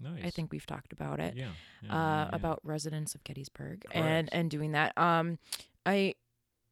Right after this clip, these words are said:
Speaker 1: I'm looking to continue doing wet plate, but right now I don't have the space in my apartment
Speaker 2: Mm-hmm. I understand that.
Speaker 1: for
Speaker 2: <laughs>
Speaker 1: storing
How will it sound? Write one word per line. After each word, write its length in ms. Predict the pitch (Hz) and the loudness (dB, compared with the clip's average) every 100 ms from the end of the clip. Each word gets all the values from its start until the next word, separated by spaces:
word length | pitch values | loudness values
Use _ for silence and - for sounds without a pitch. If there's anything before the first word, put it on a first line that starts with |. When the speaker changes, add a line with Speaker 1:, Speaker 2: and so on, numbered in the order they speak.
| _ | _
Speaker 1:
I'm 480 | 175 196 190 151 160 - _ | 6 6 4 -2 -12 -16 _
looking 580 | - 190 208 190 180 175 | 0 4 4 4 0 0
to 520 | 165 - 170 165 156 - | -2 -2 0 2 0 -2
continue 380 | 180 180 214 202 | -2 4 6 6
doing 260 | 175 165 | 4 2
wet 200 | 160 - | 2 0
plate, 280 | 165 160 - - | 2 2 0 0
but 280 | 160 151 151 _ _ _ - | 4 4 2 _ _ _ -4
right 260 | 165 170 | 0 2
now 800 | 160 170 165 165 165 165 165 160 151 _ - | 0 2 4 4 4 4 2 0 -6 _ -12
I 120 | 160 131 _ - | -10 -12 _ -4
don't 300 | 147 139 - | -4 -4 -6
have 260 | 156 147 | -6 -6
the 80 | 135 | -4
space 720 | - - - 127 120 - - - | -4 -4 -6 -6 -6 -6 -6 -6
in 180 | 156 - | -6 -6
my 120 | - | -6
apartment 640 | - - - - - - - - | -8 -8 -8 -10 -10 -12 -10 -4
Speaker 2:
Mm-hmm. 380 | 104 98 92 92 - - - | -2 -2 -2 -4 -10 -16 -6
I 60 | 101 | -4
understand 380 | 107 - 85 76 | -4 -6 -6 -4
that. 200 | - 165 - | -6 -8 -4
Speaker 1:
for 220 | 170 156 | 0 2
Speaker 2:
<laughs> 0 | |
Speaker 1:
storing 1080 | - - - - 175 175 165 156 147 147 143 | 2 0 2 4 6 6 4 2 0 -4 -6